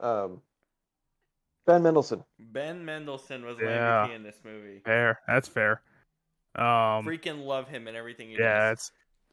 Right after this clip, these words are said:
Speaker 3: that's, that's fair. Um,
Speaker 2: Sorry, spoilers for Marvel, but who cares?
Speaker 3: <laughs>
Speaker 1: E-, everyone
Speaker 3: I
Speaker 1: knows
Speaker 3: just,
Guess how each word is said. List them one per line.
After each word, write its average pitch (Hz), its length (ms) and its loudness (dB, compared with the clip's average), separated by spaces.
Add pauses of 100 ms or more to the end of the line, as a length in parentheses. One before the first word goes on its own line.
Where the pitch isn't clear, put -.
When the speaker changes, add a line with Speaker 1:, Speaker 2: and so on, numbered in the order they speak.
(120)
Speaker 3:
that's, 123 200 0
that's - 20 -16
fair. 107 280 -2 (500)
Um, 117 560 0 (720)
Speaker 2:
Sorry, 139 340 -8
spoilers 147 400 -4
for 123 180 -6
Marvel, 107 380 0
but 101 280 -6
who 101 140 -10
cares? 107 300 -16 (680)
Speaker 3:
<laughs> - 20 -6
Speaker 1:
E-, - 40 -8 (1000)
everyone 175 440 0
Speaker 3:
I 127 80 0
Speaker 1:
knows 135 300 -4
Speaker 3:
just, 92 160 -8